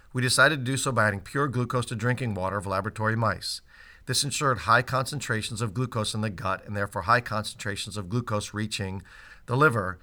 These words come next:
and then the bloodstream beyond. This first thing was noted was how much the animals liked to drink glucose. They drank as much or more water containing glucose as mice offered water containing the same concentrations of suc-, sucrose,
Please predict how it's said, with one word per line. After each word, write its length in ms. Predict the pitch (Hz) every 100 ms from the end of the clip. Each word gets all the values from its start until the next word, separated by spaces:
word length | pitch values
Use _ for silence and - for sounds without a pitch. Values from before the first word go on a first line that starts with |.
| -
and 140 | 120
then 120 | 123
the 80 | 120
bloodstream 460 | 95 104 - - 101
beyond. 400 | 107 117 104 69 - _ _ - - - - - -
This 160 | 131 -
first 400 | - 160 175 -
thing 340 | 127 113 110 - - -
was 160 | 120 104
noted 500 | 131 135 117 107 92 - -
was 140 | 104 -
how 160 | 131
much 240 | 135 139 -
the 100 | 123
animals 680 | 135 143 104 82 101 - - _
liked 480 | - 117 131 131 - -
to 100 | 139
drink 360 | 117 104 107 -
glucose. 540 | - 311 123 90 - - _ - -
They 100 | -
drank 300 | 123 135 139
as 160 | 127 101
much 400 | 120 139 170 -
or 140 | - 127
more 240 | 123 135
water 300 | 139 123 127
containing 460 | 127 127 127 120 113
glucose 420 | 135 143 120 107
as 160 | 117 98
mice 300 | 104 110 -
offered 320 | 127 120 104
water 240 | 98 101
containing 440 | 107 107 107 98 104
the 80 | 98
same 300 | - 104 107
concentrations 760 | 101 92 104 - 76 - -
of 100 | 110
suc-, 300 | 156 147 - _
sucrose, 560 | - 185 185 104 104 -